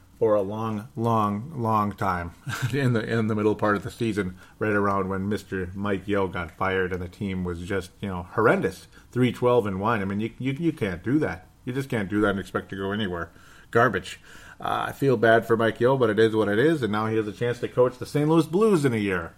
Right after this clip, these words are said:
Well, there you go. There you go, as people like to say. <laughs>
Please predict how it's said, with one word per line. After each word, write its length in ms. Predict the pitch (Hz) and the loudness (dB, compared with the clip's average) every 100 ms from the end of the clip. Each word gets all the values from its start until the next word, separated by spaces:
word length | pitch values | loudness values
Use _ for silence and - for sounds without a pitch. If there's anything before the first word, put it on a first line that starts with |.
| _ | _
Well, 180 | - 190 | 0 2
there 300 | 170 113 101 | 6 6 6
you 240 | 117 151 | 4 4
go. 380 | 202 294 208 113 - - - - - | 4 6 4 4 -12 -20 -20 -20 -18
There 300 | - 101 104 | -2 2 4
you 220 | 117 131 175 | 4 4 2
go, 320 | 233 269 76 | 4 2 2
as 160 | 101 | -4
people 280 | - 113 101 | -4 -4 0
like 220 | 98 92 | 0 -2
to 80 | - | -4
say. 300 | 92 95 80 | -4 -4 -4
<laughs> 60 | - | -8